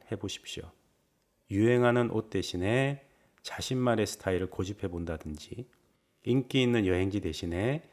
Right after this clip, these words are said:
자신만의 특별한 장소를 찾아가 보는 겁니다. 마지막으로 다섯 번째로는, 어, 진정한 관계를 맺는 것도 도움이 됩니다. 에스엔에스의 어떤 피상적인 관계가 아닌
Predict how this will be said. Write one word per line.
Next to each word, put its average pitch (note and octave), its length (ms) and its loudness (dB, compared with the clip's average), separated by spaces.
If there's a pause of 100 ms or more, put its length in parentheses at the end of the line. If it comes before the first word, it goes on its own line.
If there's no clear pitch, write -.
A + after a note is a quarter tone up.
(260)
자신만의 A2+ 1080 0
특별한 D3 420 0
장소를 F#2+ 360 -4
찾아가 A#2 380 -2
보는 D#2+ 240 -6
겁니다. - 420 -14 (640)
마지막으로 G#2 920 2
다섯 G#2 300 -4
번째로는, A2+ 920 0 (300)
어, F2 180 -6
진정한 A#2+ 1040 0
관계를 F#2+ 480 -2
맺는 F#2 300 -2
것도 E2+ 320 -6
도움이 F2+ 320 -4
됩니다. E2 500 -12 (540)
에스엔에스의 A#2 960 2
어떤 F2+ 260 -4
피상적인 B2+ 580 -2
관계가 F#2 440 -2
아닌 E2 340 0